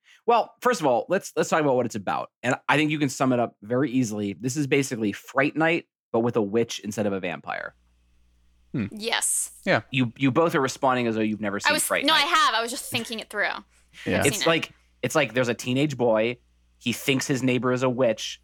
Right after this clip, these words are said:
Speaker 1: He starts investigating to see if he's right.
Speaker 3: Yeah.
Speaker 2: Yeah.
Speaker 3: It did kind of remind me of Summer of eighty-four. Like I thought it
Speaker 1: Yeah.
Speaker 3: was going to.
Speaker 2: Yeah.
Speaker 1: I mean, it, the difference is, though, this is taking place present day. Like, it, like, it, it, it's, it's funny 'cause it's like the plot and the, and the, the,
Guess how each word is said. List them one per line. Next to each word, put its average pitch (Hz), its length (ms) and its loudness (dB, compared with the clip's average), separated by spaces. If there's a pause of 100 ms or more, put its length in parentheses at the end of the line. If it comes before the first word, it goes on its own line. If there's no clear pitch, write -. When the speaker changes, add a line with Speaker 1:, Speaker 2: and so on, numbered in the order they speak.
(100)
Speaker 1:
He 113 100 -6
starts 113 300 0
investigating 107 680 0
to 98 80 -12
see 104 180 -6
if 95 80 -4
he's 87 180 -12
right. 69 220 -8 (260)
Speaker 3:
Yeah. - 220 -2
Speaker 2:
Yeah. 170 140 4 (840)
Speaker 3:
It 285 120 -2
did 370 220 0
kind 339 220 2
of 311 60 0
remind 262 300 2
me 247 140 0
of 220 80 -4
Summer 202 240 -6
of 160 80 -10
eighty-four. - 580 -8 (400)
Like 208 160 2
I 175 80 2
thought - 140 4
it - 60 6
Speaker 1:
Yeah. - 80 4
Speaker 3:
was - 100 -2
going 175 220 -4
to. - 240 -10 (280)
Speaker 2:
Yeah. 127 140 6
Speaker 1:
I 220 60 4
mean, 240 220 0 (360)
it, 185 140 0
the 247 60 2
difference 269 300 2
is, 196 120 0
though, 170 200 4
this 156 240 -2
is 175 80 -6
taking 135 320 -2
place 123 240 0
present 110 400 -2
day. 80 440 -4
Like, 104 280 -4 (240)
it, 156 180 -2
like, 170 160 2
it, 180 160 0
it, 170 240 0
it's, 156 360 -2
it's 160 160 0
funny 202 320 2
'cause 147 160 -2
it's 160 100 -2
like 160 160 -2
the 123 100 2
plot 180 640 0
and 131 200 2
the, 110 200 0 (160)
and 123 180 0
the, 113 300 -2
the, 131 160 -10